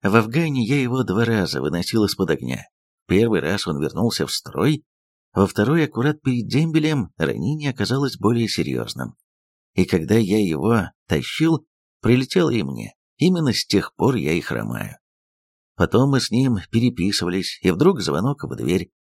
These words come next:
На пороге стоит Колумб собственной персоной. Мол, решил посмотреть, как тут люди живут. Прожил у меня месяц, вернулся домой, а ещё через некоторое время приехал вновь,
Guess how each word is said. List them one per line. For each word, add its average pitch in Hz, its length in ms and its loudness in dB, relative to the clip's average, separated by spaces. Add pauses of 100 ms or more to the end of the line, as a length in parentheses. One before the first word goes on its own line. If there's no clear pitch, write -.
(200)
На 101 160 4
пороге 104 340 2
стоит 85 380 0
Колумб 113 460 -2 (120)
собственной 90 560 -4
персоной. 62 540 -8 (560)
Мол, 90 260 2
решил 131 380 0
посмотреть, 123 600 0
как 113 220 -2
тут 127 220 -2
люди 117 300 2
живут. 113 360 -2 (760)
Прожил 165 580 0
у 127 80 2
меня 101 280 2
месяц, 143 440 -4
вернулся 98 500 -2
домой, 156 420 0 (560)
а 95 120 2
ещё 101 340 2
через 98 340 0
некоторое 92 540 0
время 117 300 0
приехал 107 520 -2
вновь, 98 380 0